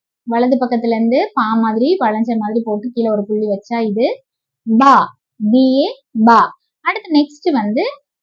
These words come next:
பா மாதிரியே இருக்கும், மூணு எழுத்து ஒரே மாதிரி இருக்கும்.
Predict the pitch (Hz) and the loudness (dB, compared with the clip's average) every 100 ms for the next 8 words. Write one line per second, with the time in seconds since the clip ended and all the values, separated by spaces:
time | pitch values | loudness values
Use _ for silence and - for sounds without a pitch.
0 | _ 233 269 302 320 262 247 269 254 208 | _ 2 4 4 4 4 6 6 6 4
1 | 214 240 339 494 494 294 294 311 294 247 | 2 4 4 0 0 2 2 4 4 6
2 | 254 240 226 226 208 | 6 4 2 0 -2